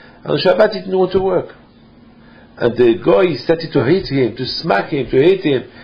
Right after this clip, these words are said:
And the cow didn't want to work. And on Saturday night he started to work, on Sunday he started to work. And after one month, he came to the rabbi, he said, "Rabbi, there is a problem with your cow.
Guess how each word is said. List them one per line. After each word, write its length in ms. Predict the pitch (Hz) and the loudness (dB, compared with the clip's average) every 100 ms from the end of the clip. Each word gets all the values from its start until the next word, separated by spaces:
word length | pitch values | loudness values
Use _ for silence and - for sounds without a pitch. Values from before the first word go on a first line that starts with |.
| - - | -20 -14
And 140 | 107 | 0
the 160 | 113 - | 2 4
cow 260 | - - 190 | 4 4 2
didn't 240 | 175 185 | -2 0
want 140 | 202 202 | 0 0
to 80 | |
work. 360 | 202 202 151 - - - - - - - - - - - - - - - - - | 0 2 0 -4 -20 -20 -20 -20 -20 -20 -20 -20 -20 -20 -20 -20 -20 -20 -20 -2
And 180 | 131 131 | 0 2
on 140 | - 143 | 0 0
Saturday 440 | - 180 165 156 | 0 2 2 2
night 280 | 156 208 196 | 2 2 0
he 80 | - | -2
started 260 | 190 185 175 | -2 -2 -4
to 80 | 175 | 0
work, 300 | 202 175 135 | 2 4 2
on 80 | 131 | 2
Sunday 260 | 147 170 | 2 2
he 60 | 165 | 2
started 220 | 170 170 | 0 0
to 80 | 170 | 0
work. 380 | 180 170 - - - - - - - - - | 4 4 2 -8 -20 -20 -20 -20 -20 -18 -2
And 120 | 113 | 0
after 240 | 117 156 | 2 2
one 240 | 135 165 170 | 2 2 2
month, 260 | 208 196 - - _ - | 2 2 -2 -14 _ -16
he 100 | - | -12
came 160 | 113 165 | 0 0
to 80 | 156 | 2
the 120 | 143 | 2
rabbi, 360 | 156 180 147 110 | 4 4 4 2
he 60 | |
said, 220 | 107 131 | -2 -2
"Rabbi, 400 | 117 156 170 123 117 - - - - - | 2 2 4 2 0 -8 -20 -20 -18 -8
there 140 | 123 | -2
is 140 | 139 139 | 2 2
a 60 | |
problem 420 | 139 151 151 170 | 4 4 4 2
with 80 | 143 | 2
your 180 | 143 139 | -2 -2
cow. 440 | 135 190 180 107 | 2 2 2 -2